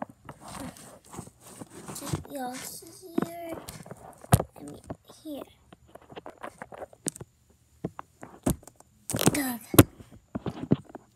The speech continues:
Sorry, it's gonna take me fifty thousand years for me to figure out how to put you up. Okay. There you go.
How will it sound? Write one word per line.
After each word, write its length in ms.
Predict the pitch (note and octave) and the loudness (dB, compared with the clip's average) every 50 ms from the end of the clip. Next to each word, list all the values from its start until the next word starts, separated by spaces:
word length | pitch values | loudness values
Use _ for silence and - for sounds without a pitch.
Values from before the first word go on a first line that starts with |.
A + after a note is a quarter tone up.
| - - _ | -20 -20 _
Sorry, 600 | - - - - D#4+ D#4+ E4 E4 E4 D#4+ D#4 D4+ | -16 -12 -10 -8 -6 -6 -6 -6 -8 -8 -10 -12
it's 200 | D4+ D#4 D#4+ - | -12 -12 -14 -14
gonna 140 | - E4+ F4+ F#4 - | -16 -16 -18 -16 -16
take 220 | G4 G4 F#4+ F#4 | -18 -18 -14 -12
me 200 | F4 F4 F4 E4 - - - - - - - | -10 -8 -8 -10 -10 -16 -20 -20 -20 -20 -20
fifty 480 | - - - G4+ G4+ G4+ - - - E4+ E4 E4+ | -20 -14 -12 -12 -12 -12 -14 -14 -12 -12 -12 -10
thousand 480 | E4 D4+ D4 D4 D4 D4 D4 C#4+ C#4 C4 | -10 -10 -10 -10 -10 -12 -12 -10 -10 -8
years 300 | C4 C4 C4 - - - - - | -8 -8 -10 -12 -14 -18 -16 -14
for 60 | C4+ | -12
me 300 | B3 B3 B3+ C4 B3+ B3+ | -10 -10 -10 -10 -12 -12
to 100 | B3+ B3 B3 - - | -12 -14 -16 -18 -16
figure 300 | - D4+ D4 D#4 D4+ D4 C#4+ | -14 -12 -10 -10 -10 -10 -10
out 180 | C#4 C4 - - - - - - - - - - - - - - - | -10 -10 -12 -14 -18 -20 -20 -20 -20 -20 -20 -20 -20 -20 -20 -18 -10
how 160 | - F4+ F4+ F#4 | -6 -4 -4 -2
to 140 | F4+ F4+ F4 - | -4 -4 -6 -6
put 340 | - F4 E4+ - - - - | -8 -8 -8 -6 -8 -8 -6
you 200 | E4+ D#4 C#4+ - - - | -6 -6 -6 -8 -12 -12
up. 240 | - - A3+ G3+ G3+ - - - - - - - - - - - - - - - - - - - - - - - - - - - - - - - - - - - - - - - - - - - - - - - - - - - - - - - - - - - - - - - - - - - - - - - - - - - - - - | -10 -8 -8 -8 -12 -14 -16 -18 -18 -18 -20 -20 -20 -20 -20 -20 -12 -10 -10 -10 -4 -2 0 0 0 0 -4 -10 -18 -18 -20 -20 -20 -20 -14 -12 2 2 4 4 2 2 0 6 6 6 6 6 8 10 10 10 10 8 6 0 -8 -12 -18 -20 -8 -6 -6 -6 -6 -12 -20 -20 -20 -14 -12 -12 -12 -12 -18 -20 -20 -20 -20 -20 -18 -12 -8
Okay. 280 | - B3+ B3 A#3 A#3 A#3+ - - - - - - - - - - - - - - - - - - - - - - - - - - - - - - - - - - - | -6 -4 -4 0 8 10 10 10 10 6 4 2 4 6 8 6 6 6 4 -4 -10 -10 -14 -16 -16 -20 -20 -20 -20 -20 -20 -20 -20 -20 -20 -20 -20 -20 -20 -20 -20
There 100 | - - | -20 -20
you 0 | |
go. 60 | F4 | -20